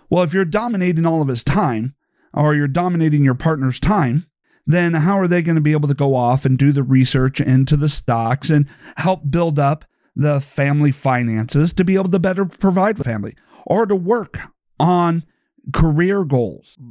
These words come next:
career plans, life goals? Maybe there are certain things they want to accomplish in life. They can't do that if you are dominating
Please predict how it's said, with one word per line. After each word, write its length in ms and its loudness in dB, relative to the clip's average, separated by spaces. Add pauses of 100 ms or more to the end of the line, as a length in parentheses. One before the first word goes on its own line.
(140)
career 400 2
plans, 540 -4 (100)
life 560 0
goals? 460 -6 (200)
Maybe 220 0
there 180 0
are 100 0
certain 500 -4
things 260 0
they 140 0
want 200 2
to 80 -2
accomplish 480 -2
in 140 2
life. 280 -6 (320)
They 200 0
can't 480 -4
do 260 4
that 460 -6 (240)
if 220 2
you 140 2
are 100 2
dominating 800 0